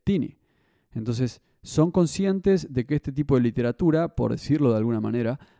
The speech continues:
va entrando a las cabecitas, el corazón y las conductas de sus propias hijas. Me parece que no. Quiero pensar que es por ignorancia. Quiero pensar que a ningún papá o mamá le parece que esto está bien.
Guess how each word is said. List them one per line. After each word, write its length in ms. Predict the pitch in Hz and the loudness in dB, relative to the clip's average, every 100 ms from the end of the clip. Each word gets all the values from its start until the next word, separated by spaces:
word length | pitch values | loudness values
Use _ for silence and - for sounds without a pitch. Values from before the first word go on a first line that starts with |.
| - | -8
va 220 | 104 139 | -2 0
entrando 400 | 151 151 151 156 | 0 0 0 2
a 20 | |
las 140 | 131 110 | 2 0
cabecitas, 600 | 117 113 - 175 165 135 | -2 -2 -4 -4 -4 -4
el 80 | 113 | -4
corazón 380 | 113 110 151 | -4 -2 -4
y 100 | 151 | -2
las 140 | 120 113 | -4 -4
conductas 600 | 123 113 139 - 151 - | -6 -4 -4 -2 -4 -4
de 180 | 127 120 | -6 -6
sus 200 | - 120 | -4 -8
propias 500 | - 127 131 117 - | -6 -4 -4 -6 -6
hijas. 520 | 165 185 - 135 - _ _ _ _ | -8 -6 -4 -4 -6 _ _ _ _
Me 140 | 117 | -4
parece 240 | 110 131 139 | -2 -2 0
que 80 | 147 | 2
no. 180 | 135 - _ _ _ | 2 -2 _ _ _
Quiero 320 | - 226 262 | 0 4 4
pensar 600 | 196 135 113 156 170 180 | 4 2 2 0 0 -2
que 100 | - | -2
es 60 | 147 | -2
por 200 | - 127 | 0 0
ignorancia. 600 | 113 113 151 117 - 117 | 0 -2 0 -2 -4 -10
Quiero 280 | - 143 156 | -2 0 2
pensar 400 | 131 - 139 139 | 0 -2 -4 -4
que 120 | 120 | -6
a 20 | |
ningún 240 | 117 127 160 | -2 -2 -2
papá 220 | 156 147 | -2 0
o 40 | |
mamá 460 | 139 123 127 135 - _ _ _ _ _ _ _ _ _ _ | 0 0 0 0 -4 _ _ _ _ _ _ _ _ _ _
le 180 | 113 110 | -4 -2
parece 280 | 117 113 117 | 0 -2 -2
que 80 | 110 | -2
esto 160 | 117 | -4
está 160 | 107 120 | 0 4
bien. 420 | 165 160 175 175 | 4 4 0 -6